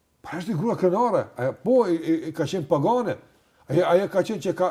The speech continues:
ka, ka pagu Vahshiun që të vrojt Hamza. Pra, po edhe këtë ka bën me, me burrni. Dhe kur i dërguari, sa sallam, merrte besetimin nga gratë, tha: "Ma jepni besën se nuk i bëni Allahut shok në adhurim."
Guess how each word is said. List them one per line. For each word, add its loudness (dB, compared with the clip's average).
ka, -4
ka -2
pagu 4
Vahshiun -2
që -8
të -4
vrojt -4
Hamza. 0
Pra, 0
po 2
edhe 2
këtë 2
ka 2
bën 4
me, 4
me 4
burrni. 0
Dhe 6
kur 2
i 2
dërguari, 2
sa 2
sallam, 0
merrte -2
besetimin -6
nga -4
gratë, -8
tha: -10
"Ma -2
jepni -2
besën 0
se -12
nuk -8
i -2
bëni -4
Allahut -2
shok -6
në -8
adhurim." -6